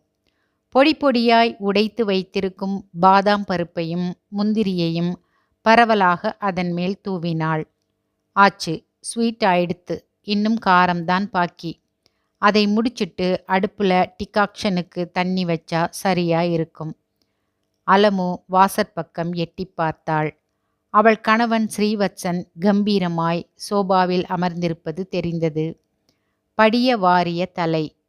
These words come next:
கனமான மூக்கு கண்ணாடி, வாட்டசாட்டமான உருவம், பத்திரிகை புகைப்படங்களில்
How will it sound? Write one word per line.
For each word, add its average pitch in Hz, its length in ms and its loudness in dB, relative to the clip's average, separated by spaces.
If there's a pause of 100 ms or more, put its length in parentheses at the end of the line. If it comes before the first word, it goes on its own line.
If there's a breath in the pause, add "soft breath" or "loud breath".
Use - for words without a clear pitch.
(120)
கனமான 196 580 0
மூக்கு 185 420 -6
கண்ணாடி, 160 680 -6 (600)
வாட்டசாட்டமான 180 1000 0
உருவம், 170 600 -6 (580)
பத்திரிகை 240 640 0
புகைப்படங்களில் 175 1040 -2